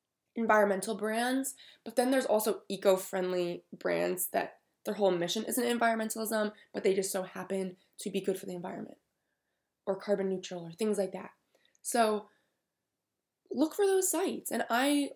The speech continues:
again, will try to talk or add those into something, like maybe a co-, a post, something like that. Just keep your eyes peeled.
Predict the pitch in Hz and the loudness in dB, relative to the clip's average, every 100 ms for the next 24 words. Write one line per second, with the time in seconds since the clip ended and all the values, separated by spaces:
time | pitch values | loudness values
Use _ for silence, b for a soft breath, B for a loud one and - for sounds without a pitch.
0 | - 254 226 208 233 226 214 - 220 214 | -8 -4 0 0 0 -2 -4 -4 -2 0
1 | 208 202 - 202 208 208 208 - 202 202 | -2 -6 -6 -2 -2 -4 -8 -2 0 2
2 | 202 196 196 196 - 202 196 196 - 202 | 2 2 0 -4 -4 -2 0 -2 -2 0
3 | 202 202 - 214 208 - 185 185 190 185 | 0 -2 -4 -4 -6 -10 -8 -6 -4 -4
4 | 180 180 - - 190 - 262 247 240 - | -6 -8 -8 -4 -4 2 2 2 0 -6
5 | - b b b b b b _ - - | -8 b b b b b b _ -2 2
6 | 285 277 254 208 196 190 - _ _ 233 | 4 4 2 4 4 2 -6 _ _ -8
7 | 233 226 220 202 196 - 196 190 | -6 -4 -2 -2 -4 -6 -8 -8